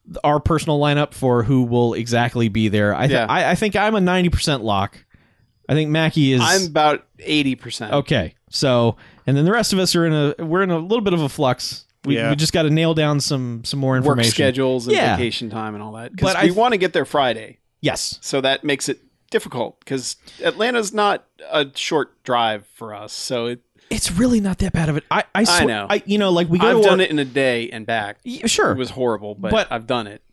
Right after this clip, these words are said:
Speaker 1: I will say that even though it's, like, three times as long than the Orlando trip, it's more enjoyable. There's something about it that's just more interesting.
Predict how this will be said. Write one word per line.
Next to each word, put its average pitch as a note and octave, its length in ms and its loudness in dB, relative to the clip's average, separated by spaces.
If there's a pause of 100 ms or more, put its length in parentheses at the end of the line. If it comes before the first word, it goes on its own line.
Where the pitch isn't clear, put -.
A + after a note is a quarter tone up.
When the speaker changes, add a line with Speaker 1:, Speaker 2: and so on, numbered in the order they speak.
(180)
Speaker 1:
I A3 160 0
will B3 120 2
say G#3+ 280 2
that E3 200 0
even F#3 220 2
though F3+ 140 4
it's, C#3 160 -2
like, D3+ 120 0
three C#3+ 200 0
times D#3 260 2
as C#3 140 0
long C#3+ 360 0 (300)
than C3+ 380 -2
the A#2 100 4
Orlando B2+ 420 2
trip, G#3 320 0 (220)
it's D3+ 220 0
more D3 280 2
enjoyable. A2+ 640 0
There's A#2 160 -4
something D#3 280 0
about B2+ 300 2
it G2+ 60 -2
that's G#2 180 -2
just - 200 -2
more A#2 260 0
interesting. A2 420 -4